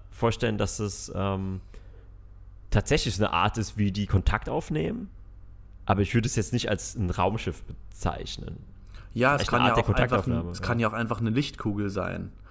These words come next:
Speaker 2: Es kann ja auch einfach irgendwie ein projizierter Lichtstrahl sein oder so. Es muss ja
Speaker 1: Genau,
Speaker 2: kein
Speaker 1: genau.
Speaker 2: Metallobjekt sein.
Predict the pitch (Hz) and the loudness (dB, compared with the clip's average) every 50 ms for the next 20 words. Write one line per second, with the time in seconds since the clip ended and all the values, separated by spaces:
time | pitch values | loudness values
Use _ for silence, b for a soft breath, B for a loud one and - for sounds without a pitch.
0 | B B B - - - 113 107 107 107 107 101 104 117 110 110 107 - 117 101 | B B B -12 -4 -2 0 2 2 2 0 0 -2 -4 -4 -4 -2 -2 -2 -4
1 | - - - 117 113 110 110 104 - 110 107 107 104 104 107 101 - - - 110 | -4 -6 -4 -2 -2 -2 -2 -4 -4 -4 -2 0 0 0 -2 -2 -2 0 0 2
2 | 110 107 101 - - - 131 127 127 123 110 110 135 131 - - - - - 110 | 2 2 0 -2 0 2 2 4 4 2 0 0 -2 -4 -4 -6 -8 -6 -2 -2
3 | 101 98 98 95 98 90 87 85 85 87 87 87 82 82 87 92 80 78 82 - | 0 0 -2 -2 -2 -2 -2 -2 -2 -4 -4 -4 -4 -6 -6 -6 -6 -6 -8 -10
4 | B B B B B B B B - - 123 127 - - 113 98 - - 113 101 | B B B B B B B B -2 0 0 0 2 0 0 0 0 0 0 0
5 | 98 95 95 95 95 95 92 90 - - 113 127 117 92 92 - - 82 87 - | 2 2 2 2 2 2 2 2 2 2 2 2 2 0 -2 -4 -6 -8 -8 -10
6 | - - - - 50 53 52 50 - | -12 -12 -10 -8 -8 -8 -8 -10 -12